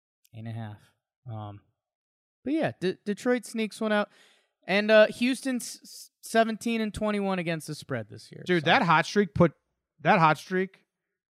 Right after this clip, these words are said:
Speaker 2: puts you well above five hundred on, like,
Speaker 1: It
Speaker 2: your
Speaker 1: makes
Speaker 2: o-
Speaker 1: me look like I'm a decent sports gambler, which means, uh, I mean, there's a reckoning coming, and it's <laughs> probably starts with a Detroit-Houston <laughs> game.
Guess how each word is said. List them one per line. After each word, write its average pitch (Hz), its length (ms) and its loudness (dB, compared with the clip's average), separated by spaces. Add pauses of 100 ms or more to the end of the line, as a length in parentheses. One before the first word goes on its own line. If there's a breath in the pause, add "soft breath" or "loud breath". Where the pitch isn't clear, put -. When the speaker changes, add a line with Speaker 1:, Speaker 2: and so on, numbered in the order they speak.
(180)
Speaker 2:
puts - 220 2
you 165 100 0
well 156 320 6
above 139 240 2
five 131 220 -2
hundred 123 300 -2
on, 113 140 -4
like, 107 260 -6
Speaker 1:
It - 80 -6
Speaker 2:
your 175 60 0
Speaker 1:
makes 196 240 4
Speaker 2:
o- 208 40 -6
Speaker 1:
me 226 120 -2
look 214 240 2
like 196 220 4
I'm 180 160 2
a 170 60 -2
decent 160 400 -6
sports 160 340 -4
gambler, 123 380 -12
which 147 200 -10
means, 202 480 -4 (100)
uh, 151 80 -12 (200)
I 160 140 -2
mean, 175 220 -2
there's 175 240 0
a 170 80 0
reckoning 202 540 0
coming, 190 480 -2
and 165 120 -6
it's 156 200 -6
<laughs> - 80 -18
probably 175 720 0
starts 160 420 -2
with 151 160 -6
a 147 60 -6
Detroit-Houston 147 1040 -6
<laughs> - 20 -20
game. 127 120 -8